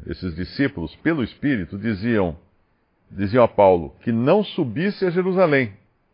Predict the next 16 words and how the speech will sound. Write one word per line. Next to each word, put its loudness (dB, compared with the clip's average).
Então 0
Paulo 4
tinha -4
aqui -2
um -2
aviso -2
dado 0
pelos -6
irmãos -4
para -2
que -8
ele -2
não -2
subisse -6
a -2
Jerusalém. -8